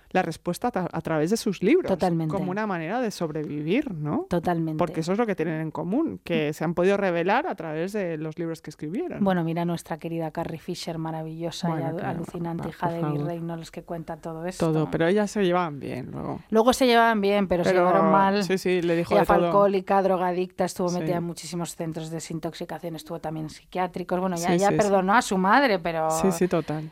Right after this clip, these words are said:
Speaker 2: luego, luego ha hecho monólogos fantásticos que tiene la H B O hablando de todas estas cosas.
Speaker 1: Totalmente.
Speaker 2: Claro, bueno, ellas tienen que expiar toda esta sensación de injusticia y todo este
Speaker 1: Sin duda,
Speaker 2: trauma, ¿no?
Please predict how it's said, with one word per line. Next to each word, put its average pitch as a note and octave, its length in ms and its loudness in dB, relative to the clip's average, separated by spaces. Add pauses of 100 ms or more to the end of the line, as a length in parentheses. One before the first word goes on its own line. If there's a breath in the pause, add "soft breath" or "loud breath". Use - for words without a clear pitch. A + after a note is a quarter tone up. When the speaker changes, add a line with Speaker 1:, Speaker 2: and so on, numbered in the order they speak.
(100)
Speaker 2:
luego, F#3 300 0
luego G#3+ 240 4
ha A3+ 40 8
hecho A3+ 160 0
monólogos G#3 880 4
fantásticos F#3+ 800 0
que F#3 120 -2
tiene F#3+ 300 2
la F#3 140 2
H F#3 240 0
B F#3 180 4
O F#3 60 6
hablando F3+ 400 4
de F3 140 4
todas F3 240 2
estas E3 320 -6
cosas. A3 360 0
Speaker 1:
Totalmente. D#3 760 -2
Speaker 2:
Claro, G3+ 280 6
bueno, A3+ 320 2
ellas F#3+ 300 -4
tienen A3+ 240 -4
que - 80 -6
expiar G3 440 0
toda B3+ 160 0
esta G#3 200 -2
sensación F3 580 -2
de F3 60 2
injusticia E3+ 720 -4
y D#3+ 40 -6
todo E3+ 160 -2
este E3+ 180 0
Speaker 1:
Sin E3+ 100 2
duda, E3 140 4
Speaker 2:
trauma, E3 280 2
¿no? E3+ 140 -4